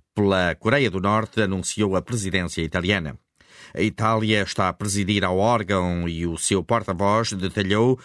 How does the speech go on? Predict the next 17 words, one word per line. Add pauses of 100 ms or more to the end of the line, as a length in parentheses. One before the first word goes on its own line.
(240)
que
a
reunião
foi
solicitada
pelos
Estados
Unidos
da
América, (280)
pelo
Japão
e
pela
Coreia
do
Sul.